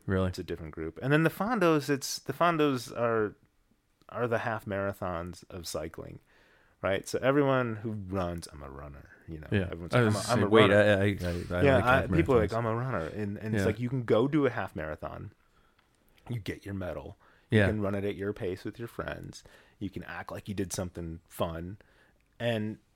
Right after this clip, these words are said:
Speaker 2: it doesn't matter where you,
Speaker 1: <laughs>
Speaker 2: you don't get dropped, right?
Speaker 1: Yeah.
Speaker 2: And that's what fondos are.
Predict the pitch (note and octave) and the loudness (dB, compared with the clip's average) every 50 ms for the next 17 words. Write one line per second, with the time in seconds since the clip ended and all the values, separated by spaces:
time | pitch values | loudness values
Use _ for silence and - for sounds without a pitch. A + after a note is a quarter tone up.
0 | _ _ _ - C3 A2+ C#3 B2 C3+ A2+ G2 A2 G#2+ A2+ B2 B2 A#2 G#2+ G#2 G#2+ | _ _ _ -6 -2 0 0 0 0 -4 -4 -2 2 4 6 6 6 6 4 4
1 | G#2+ G#2+ G#2 G#2 G#2 G#2+ B2 B2+ D3 D#3 - C#3 G#2+ G#2 G2+ G#2+ G2 G2 F#2+ - | 4 4 4 2 0 2 4 4 6 6 4 2 -2 -4 -2 -2 -2 -2 -2 -6
2 | - - - - - E2 F2 - A2 G2+ F2+ E2+ A2 B2 C3 D3+ - - - - | -10 -18 -14 -8 -6 -2 0 2 2 2 2 0 -2 0 0 0 0 -2 -10 -12
3 | - - D3 C#3 G3 A#3 G3 G#2 F#2 F2 E2+ F#2 E2 D2+ D#2+ F#2 F#2 F#2 - | -8 -4 -2 -2 0 0 0 -2 -2 -2 -4 -4 -4 -4 -4 -6 -8 -12 -14